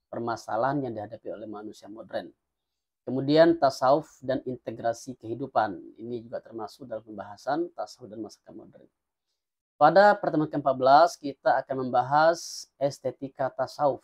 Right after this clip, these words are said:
Bagaimana tasawuf ini dikaitkan dengan estetika atau bidang, eh, sastra khususnya. Di sini kita akan bahas tentang sastra sufi. Pertama, kita bahas bagaimana tasawuf dan sastra, ya, hubungan antara tasawuf dan sastra. Yang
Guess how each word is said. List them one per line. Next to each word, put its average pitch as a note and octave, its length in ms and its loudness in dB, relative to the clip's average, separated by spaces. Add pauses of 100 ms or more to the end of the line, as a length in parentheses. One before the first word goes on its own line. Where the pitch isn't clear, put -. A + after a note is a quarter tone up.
Bagaimana B2+ 640 -6
tasawuf A#2+ 240 -6
ini B2 80 -10
dikaitkan A#2+ 400 -12
dengan A2 400 -10
estetika A#2+ 880 -4
atau A#2+ 320 -8
bidang, A2+ 580 -8
eh, - 300 -20
sastra A#2 580 -6
khususnya. G#2 540 -16 (800)
Di B2+ 80 -12
sini D3 320 2
kita B2 320 -4
akan A2+ 240 -8
bahas C3 160 -4
tentang A2+ 320 -12
sastra A#2 320 -8
sufi. C#3 560 -8 (880)
Pertama, C#3+ 560 -2
kita B2 240 -4
bahas A#2+ 480 -2
bagaimana B2 1040 -2
tasawuf A#2 400 -8
dan A2+ 80 -12
sastra, C#3+ 720 2
ya, A2+ 160 -14
hubungan A#2 480 -6
antara A#2 400 -6
tasawuf A2+ 320 -18
dan A2 80 -20
sastra. C#3 240 -12
Yang B2 80 -16